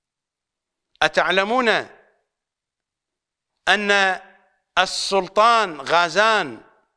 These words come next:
شق نهرا وأوصله إلى النجف، وكان نهرا كبيرا يعرف في التاريخ بالنهر الغازاني؟ النهر الغازاني هو الذي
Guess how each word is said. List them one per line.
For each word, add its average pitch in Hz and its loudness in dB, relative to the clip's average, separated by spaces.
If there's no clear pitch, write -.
شق - 0
نهرا 180 0
وأوصله 180 0
إلى 175 -2
النجف، 185 -2
وكان 185 2
نهرا 202 0
كبيرا 160 -4
يعرف 190 0
في - -16
التاريخ 160 -2
بالنهر 180 0
الغازاني؟ 160 0
النهر 160 -2
الغازاني 156 0
هو 160 0
الذي 196 -4